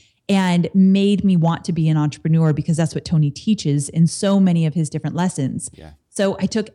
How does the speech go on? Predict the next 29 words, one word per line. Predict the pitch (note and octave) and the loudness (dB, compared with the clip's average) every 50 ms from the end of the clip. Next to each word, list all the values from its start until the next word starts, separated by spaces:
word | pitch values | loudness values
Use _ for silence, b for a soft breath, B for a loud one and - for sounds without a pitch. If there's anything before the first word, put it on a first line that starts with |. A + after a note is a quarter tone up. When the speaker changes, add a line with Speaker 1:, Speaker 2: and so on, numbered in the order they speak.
| _ | _
Speaker 1:
everything | - A3 A#3+ B3 B3 A3+ G#3+ G3+ G3+ G#3 G3+ G3 - F3 F3 F3+ | -4 -2 -2 -2 -2 -4 -6 -6 -4 -2 -2 -2 -4 -4 -4 -4
that | F3 E3 D#3+ | -2 -2 -2
he's | F3 E3 D#3 | -2 -2 -2
ever | F3 E3 D#3+ E3+ | -2 -4 -4 -6
taught | - - D#3+ D#3+ - E3+ | -6 -6 -6 -6 -4 -2
me | E3+ E3+ E3 E3 - - | 0 0 0 0 -2 -2
and | - E3+ E3+ E3 D#3+ E3 E3 D#3+ | 0 0 2 2 2 2 2 2
went | E3+ F#3+ G3 | 2 2 2
out | G3+ G#3 A3 | 2 0 0
on | G#3+ G#3 | 0 2
my | G#3+ G#3 F#3 | 2 2 2
own | E3 D#3+ D#3+ D#3+ E3+ F#3 G3+ - - | 2 2 2 2 2 0 0 -2 -2
about | F3 E3 E3+ F3 E3+ F3+ F3+ F3 E3 - - | -4 -4 -2 -2 -2 -2 -2 -2 -4 -6 -10
six | - - A#3 - - | -12 -12 -10 -6 -2
years | G#3+ F#3+ F3 D#3+ | 0 0 2 2
ago | F#3 E3+ F3 E3 E3 F#3 A3+ A#3 B B B B B B B | 0 2 2 2 2 2 0 -2 B B B B B B B
and | F#3 G3+ - | 0 2 2
started | G#3 G3+ G3 G3 | 2 0 0 0
my | F#3+ F#3+ - A#3 | 0 0 0 0
own | B3+ C4+ C#4 B3+ | 0 0 0 0
online | - - G3 G3 F#3+ F#3+ F#3+ F#3 F#3+ | -2 -4 -4 -4 -2 -2 0 0 0
marketing | F#3+ G3+ G#3+ G#3+ - E3 F3 D#3+ | 0 0 -2 -4 -2 -2 0 0
business. | D3 C#3+ C3+ - - - - - - | 0 -2 -4 -4 -6 -8 -10 -10 -4
Now | - F3 E3+ E3+ | -2 0 2 2
it's | E3+ E3 - - | 0 -2 -4 -8
changed | - - - - G#3+ G#3+ A3 A3 A3 A3 A3 - - | -12 -8 -6 -2 0 2 4 4 6 4 4 4 2
and | F#3 F3 E3+ F3 | 0 2 2 4
morphed | F3+ F#3 F#3 F#3+ F#3 - - | 4 2 2 0 -2 -4 -4
into | F#3 F3+ E3+ F3 F3 E3+ D#3+ | -4 -2 0 0 0 0 -2